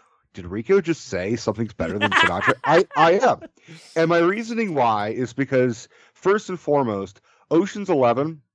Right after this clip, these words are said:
Speaker 1: the original, is, was a publicity campaign thing for Kennedy, first and foremost. It, it was all about, like,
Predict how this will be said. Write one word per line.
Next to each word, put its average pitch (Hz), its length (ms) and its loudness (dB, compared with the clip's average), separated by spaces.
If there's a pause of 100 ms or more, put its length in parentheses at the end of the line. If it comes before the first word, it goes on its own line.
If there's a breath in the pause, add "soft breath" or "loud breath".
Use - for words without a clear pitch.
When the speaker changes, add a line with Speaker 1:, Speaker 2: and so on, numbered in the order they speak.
(300)
Speaker 1:
the 127 180 -2
original, 127 580 -4
is, 127 600 -2 (720)
was 143 500 2
a 131 420 0 (120)
publicity 120 920 -2 (600)
campaign 131 880 -2
thing 73 420 -14
for - 160 -10
Kennedy, - 640 -12 (240)
first 120 380 2
and 107 100 -4
foremost. - 560 -4 (480 loud breath)
It, 135 240 4
it 156 180 0
was 139 220 2
all 151 280 4
about, 147 280 2
like, 127 400 -2